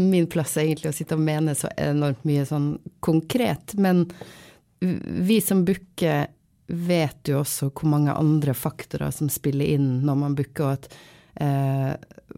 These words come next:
når vennene mine for eksempel oppdager et eller annet nytt, så sier de sånn: «Birgitte, book det til Øya. Hvorfor har dere ikke klart å booke det til Øya?»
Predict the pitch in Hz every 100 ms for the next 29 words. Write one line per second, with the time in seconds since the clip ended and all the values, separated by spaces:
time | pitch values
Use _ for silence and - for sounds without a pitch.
0 | - - - 185 175 165 170 160 131 139
1 | 139 123 131 - 131 127 131 131 143 -
2 | - 127 131 131 - 143 143 143 - -
3 | 143 147 131 135 160 202 233 233 202 269
4 | 269 - 185 190 190 180 135 - - 240
5 | 240 214 202 214 180 - 196 175 175 180
6 | 185 165 180 175 175 151